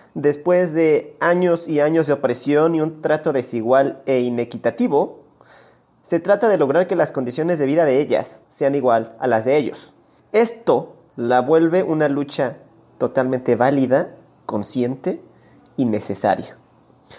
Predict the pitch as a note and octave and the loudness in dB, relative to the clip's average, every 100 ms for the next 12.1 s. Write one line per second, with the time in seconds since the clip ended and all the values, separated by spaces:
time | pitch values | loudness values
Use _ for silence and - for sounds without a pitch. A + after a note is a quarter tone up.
0 | - C#3+ C#3 E3 D3 C#3+ D#3 D#3 D#3 D#3+ | -10 -8 -2 0 2 4 4 2 0 0
1 | B2 A2 A2 A2+ - B2+ B2 - - - | -2 0 -2 -2 0 0 0 -4 -6 -8
2 | - - _ - - - _ _ - B2+ | -20 -20 _ -20 -20 -20 _ _ -4 0
3 | C3+ C#3+ - C3+ C#3 A#2+ B2+ - B2 C3 | 2 0 -2 0 2 2 0 -2 -4 0
4 | E3 G#3+ A3 - C3+ C#3 C3+ B2+ B2 A2 | 2 0 -2 -2 -2 0 -2 0 0 2
5 | G#2+ A#2 G#3 - - - - _ C3+ C3+ | 2 4 2 0 -12 -20 -20 _ -2 -2
6 | C3 B2+ A#2+ G#2+ - A2 F3 F#4+ - _ | -2 -2 0 -2 -2 0 0 0 -10 _
7 | _ _ - A#2+ - B2 C3 B2+ A2 A2+ | _ _ -10 -10 -4 -4 -2 -2 -4 -6
8 | G2 G2 F#2+ - G#2 - _ _ _ - | -8 -10 -12 -14 -16 -18 _ _ _ -4
9 | F#3+ F3 E3+ E3+ E3 E3 E3 D3+ A#2+ A#2 | 0 2 4 4 2 2 0 0 -2 -4
10 | A2 A2 C3+ G3 F#4+ - - _ A#2 G2+ | -4 0 0 0 -2 -10 -20 _ 0 2
11 | G#2+ C3+ A#2+ B2+ A#2+ D3 D3+ A2 F#2+ - | 0 -2 -2 0 2 2 0 -4 -6 -14